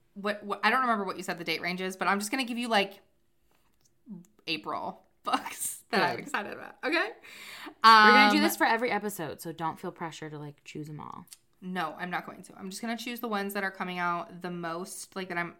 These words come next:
Speaker 1: I'm really excited about, like, that are coming out soon, beginning of April.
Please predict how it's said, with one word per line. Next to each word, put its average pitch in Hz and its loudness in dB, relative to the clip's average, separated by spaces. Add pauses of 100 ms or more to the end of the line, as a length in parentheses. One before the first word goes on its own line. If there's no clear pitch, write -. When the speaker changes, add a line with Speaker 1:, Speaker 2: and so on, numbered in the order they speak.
Speaker 1:
I'm 180 -6
really 165 -8
excited 160 -10
about, 160 -8
like, - -16
that - -12
are - -16
coming 175 -16
out - -12
soon, - -12
beginning 160 -12
of - -18
April. - -20